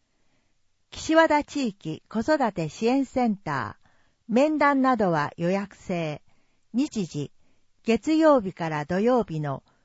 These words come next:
十時から十七時まで。問い合わせ、電話、四二八の二八八零。子育て支援センター桜台。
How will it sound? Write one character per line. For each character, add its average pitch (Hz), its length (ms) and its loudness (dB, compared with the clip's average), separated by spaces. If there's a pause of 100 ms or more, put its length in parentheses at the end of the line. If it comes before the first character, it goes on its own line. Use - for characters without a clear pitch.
(140)
十 311 260 2
時 233 160 -2
か 170 140 -4
ら 156 180 -4
十 262 300 -4
七 285 200 -6
時 190 140 -4
ま 160 160 -4
で。 139 240 -10 (960)
問 240 240 4
い 233 40 2
合 226 120 4
わ 214 160 0
せ、 180 320 -6 (360)
電 202 320 2
話、 185 240 -2 (320)
四 294 320 4
二 269 240 -2
八 185 400 -6
の 143 240 -4 (140)
二 285 260 -2
八 269 320 -4
八 175 400 -8
零。 165 320 -8 (1040)
子 240 120 -2
育 285 340 2
て 175 180 -4
支 - 180 -6
援 294 200 2
セ 269 240 0
ン 233 100 2
タ 156 320 -2
ー 147 40 -10
桜 262 520 -4
台。 156 340 -10